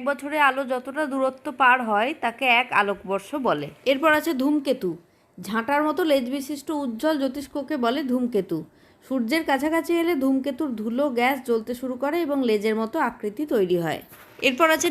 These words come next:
নিরক্ষীয় তল। নিরক্ষরেখা যে তল বরাবর রয়েছে তাকে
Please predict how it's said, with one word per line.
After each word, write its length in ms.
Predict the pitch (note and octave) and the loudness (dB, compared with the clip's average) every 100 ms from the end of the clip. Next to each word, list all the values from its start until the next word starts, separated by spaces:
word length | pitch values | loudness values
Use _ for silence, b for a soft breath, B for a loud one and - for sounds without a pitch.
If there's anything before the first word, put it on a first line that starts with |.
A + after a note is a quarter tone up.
| D4+ | 2
নিরক্ষীয় 440 | D#4 D#4+ - E4 C#4 | 2 0 -2 -2 2
তল। 200 | C4 G3 F3 - | 4 4 0 -2
নিরক্ষরেখা 540 | A3 C#4 C#4 E4 E4 E4 | 2 2 0 -2 0 0
যে 80 | C4+ C#4+ | 0 2
তল 140 | C#4+ C#4 C4+ | 4 4 4
বরাবর 340 | C#4+ C#4+ D4+ C#4+ | 4 4 2 2
রয়েছে 320 | C4+ C4+ C4+ A#3+ C#4 | 2 2 0 -4 -2
তাকে 180 | B3+ | -4